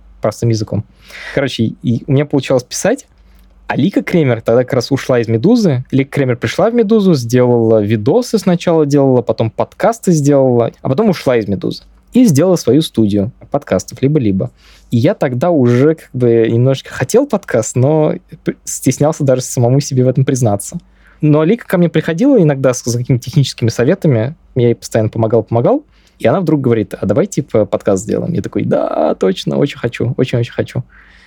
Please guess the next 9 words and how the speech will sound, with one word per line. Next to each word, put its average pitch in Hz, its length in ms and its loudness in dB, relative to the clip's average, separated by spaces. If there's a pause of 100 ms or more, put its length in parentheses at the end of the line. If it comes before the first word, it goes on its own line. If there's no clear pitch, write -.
(180)
И 175 280 4
мы 151 160 4
начали 131 320 -2
писать. 139 440 -4 (680)
Первый 127 280 0
гость 117 300 -2
был 117 120 -2
Максим 110 300 -2
Балабин. 127 520 0